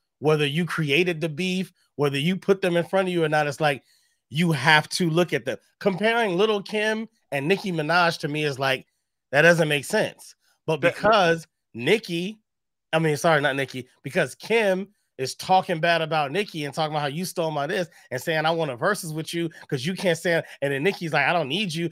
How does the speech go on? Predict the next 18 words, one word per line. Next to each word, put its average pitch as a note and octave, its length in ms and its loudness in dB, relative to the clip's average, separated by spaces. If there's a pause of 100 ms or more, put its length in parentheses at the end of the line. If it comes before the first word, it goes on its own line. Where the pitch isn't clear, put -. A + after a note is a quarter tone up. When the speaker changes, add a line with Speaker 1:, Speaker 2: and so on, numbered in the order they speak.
(120)
Speaker 1:
Th-, F#3 120 -2 (400)
they G3+ 200 2
created F3 500 0
it. F#2 140 -8
So C#3+ 160 -2
now F3+ 300 6
in E3+ 140 4
our D#3+ 220 0
time, F3 540 -2 (260)
it E3+ 100 4
just E3+ 180 -2
happens E3+ 400 2
to E3 80 -4
stand F3 320 0
in D#3 60 -4
front G#3 240 -2
of E3+ 60 -2
you, D#3+ 220 -4